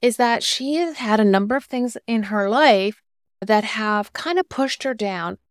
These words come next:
and there's various levels of how quick she got back up. And so, and of how she got back up,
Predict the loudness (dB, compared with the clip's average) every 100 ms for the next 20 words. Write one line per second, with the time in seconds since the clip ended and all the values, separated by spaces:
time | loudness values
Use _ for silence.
0 | _ _ -4 0 2 2 2 -2 -4 -2
1 | 0 0 2 2 0 0 2 4 6 4
2 | 2 -4 -8 -4 -4 -2 -4 -2 -4 -6
3 | -6 -8 -4 -4 -4 _ _ _ _ -4
4 | -2 2 4 6 4 2 -6 _ _ _
5 | _ _ _ _ _ -2 2 4 2 -2
6 | _ _ _ _ _ _ _ _ _ _
7 | _ _ _ _ _ _ -10 -8 -4 -2
8 | -2 -2 -2 -2 -4 -6 -10 -18 -20